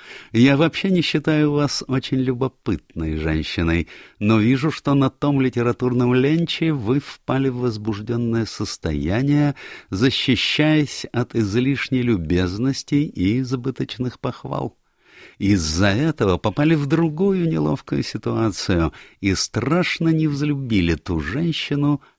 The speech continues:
которая вас в неё поставила». «Да, это очень надоедливая женщина, очень неприятная». «Это давнее убийство мужа и жены, которое как будто бы прекрасно ладили,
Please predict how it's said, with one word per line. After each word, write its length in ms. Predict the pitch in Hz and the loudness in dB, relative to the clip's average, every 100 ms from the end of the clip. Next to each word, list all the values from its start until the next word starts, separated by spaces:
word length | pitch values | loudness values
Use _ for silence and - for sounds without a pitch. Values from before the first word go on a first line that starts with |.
| _ | _
которая 480 | 85 - 78 76 73 | -8 -4 -2 0 -2
вас 360 | 85 143 - 131 | -2 -6 -6 -4
в 40 | |
неё 460 | 127 123 123 120 - - - | -2 -2 -2 -4 -8 -18 -12
поставила». 760 | 120 - - 123 117 82 67 - - _ - - - | -10 -10 -8 -4 -2 -4 -6 -10 -20 _ -20 -20 -14
«Да, 560 | 71 80 80 67 65 - - - | -6 -2 -2 -2 -8 -16 -20 -6
это 220 | 104 101 92 | -2 0 2
очень 560 | 82 117 - - 156 | 4 4 2 0 2
надоедливая 760 | 156 160 156 98 82 80 80 82 | 4 4 4 4 2 2 2 2
женщина, 440 | 82 82 - 90 | 2 -2 0 0
очень 240 | 90 - 98 | 0 2 0
неприятная». 760 | 98 107 85 76 78 73 69 - - - - _ - | 2 0 0 -2 -4 -6 -6 -12 -20 -20 -20 _ -8
«Это 320 | 131 - 135 | -8 -2 -2
давнее 460 | 127 151 147 143 135 | 0 2 4 4 4
убийство 640 | 127 113 156 139 - 120 | 0 0 0 0 -2 0
мужа 440 | 113 117 135 117 120 | 0 2 0 0 -2
и 280 | - 110 | -2 -2
жены, 720 | 104 90 110 123 147 170 80 - _ _ _ | 0 0 0 2 2 2 0 -4 _ _ _
которое 640 | - 92 107 101 98 92 | -6 -4 0 2 2 2
как 280 | 85 98 85 | 0 -2 -4
будто 360 | 95 117 - 104 | -2 -4 -4 -6
бы 160 | 98 | -4
прекрасно 760 | 90 95 - 101 90 - 90 85 | -4 -4 -4 -4 -4 -2 -2 0
ладили, 640 | 95 147 143 147 139 135 | 0 -2 0 0 2 0